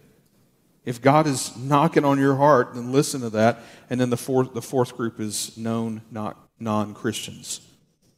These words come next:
And again, I, I'll say this, I really do believe John's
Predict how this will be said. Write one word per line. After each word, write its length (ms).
And 100
again, 460
I, 120
I'll 340
say 200
this, 300
I 40
really 280
do 140
believe 340
John's 580